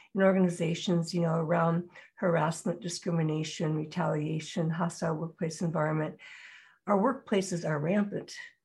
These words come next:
with a lack of psychological safety. And so when people are, don't feel safe,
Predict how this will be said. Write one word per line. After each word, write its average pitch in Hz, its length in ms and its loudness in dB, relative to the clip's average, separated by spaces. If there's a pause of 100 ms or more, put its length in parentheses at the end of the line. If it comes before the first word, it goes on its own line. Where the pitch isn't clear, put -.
(200)
with 208 140 0
a 175 60 8
lack 208 300 4
of 165 140 -4
psychological 160 720 -4
safety. - 560 -10 (460)
And 214 200 4
so 196 380 4
when 208 240 6
people 262 480 0
are, 185 320 2 (100)
don't 202 300 4
feel 170 140 -2
safe, - 520 -2